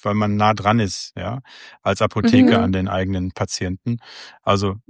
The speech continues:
Speaker 1: ich glaube, bei uns auf der App bieten nahezu alle Apotheken diesen Service an, dass sie auf
Speaker 2: Ja.
Speaker 1: Wunsch, ja, auf Wunsch, das kann man angeben bei der Bestellung, beliefert werden mit dem Botendienst der Apotheke.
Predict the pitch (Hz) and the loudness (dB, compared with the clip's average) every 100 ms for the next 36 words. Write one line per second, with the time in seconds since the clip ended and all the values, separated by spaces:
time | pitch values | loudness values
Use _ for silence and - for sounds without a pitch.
0 | - _ - - 110 113 104 107 113 127 | -20 _ -18 0 4 4 4 2 2 0
1 | 117 110 - 107 117 - 107 - 104 107 | 0 0 -2 -4 -4 -4 -6 0 2 2
2 | - - - 117 104 - 104 - 107 - | 2 -4 0 2 2 0 -6 -4 -4 -4
3 | 98 98 95 - 98 98 - 101 113 165 | -6 -6 -4 -2 -2 -4 -8 -6 -4 -6
4 | - 104 - 98 95 - _ _ _ _ | -10 -10 -8 -8 -8 -12 _ _ _ _
5 | _ 98 277 254 165 151 202 - - _ | _ 2 4 6 6 6 4 0 -8 _
6 | 95 127 120 - 120 139 180 - 104 - | -4 -2 -2 -2 0 0 0 -6 -8 -2
7 | 110 101 104 135 139 139 135 131 127 123 | 0 0 2 2 2 2 2 2 0 0
8 | 123 120 123 123 - _ _ - 104 151 | 0 0 0 -6 -14 _ _ -2 -2 2
9 | 151 135 131 127 123 110 104 98 120 143 | 2 2 2 4 2 0 -2 -2 0 0
10 | 127 120 123 - 107 - 101 107 107 110 | 0 0 0 0 0 -2 -4 -4 -2 -4